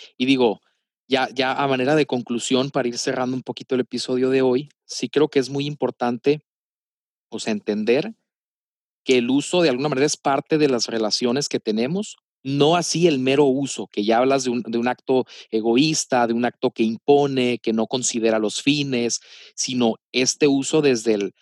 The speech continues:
a ver, sé que, sé que tienes bienes que ofrecerme, pero yo considero lo que tú quieres, lo que tú necesitas, lo que tú deseas,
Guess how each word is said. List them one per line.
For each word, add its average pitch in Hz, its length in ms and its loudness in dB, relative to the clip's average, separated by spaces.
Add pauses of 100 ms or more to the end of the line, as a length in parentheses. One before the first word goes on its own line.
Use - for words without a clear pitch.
(200)
a - 80 -4
ver, 127 260 0
sé - 260 0
que, 147 400 2 (880)
sé - 240 -2
que 147 100 0
tienes 147 480 0
bienes 143 600 -2 (180)
que 127 80 2
ofrecerme, 123 760 0 (420)
pero 120 120 2
yo 120 180 2
considero 135 720 0 (600)
lo 117 280 2
que 110 120 -2
tú 113 200 -10
quieres, 135 400 2
lo 104 80 -2
que 113 100 -6
tú 120 160 -6
necesitas, 131 640 -2
lo 107 100 -6
que 104 120 -6
tú 120 180 -10
deseas, 131 760 0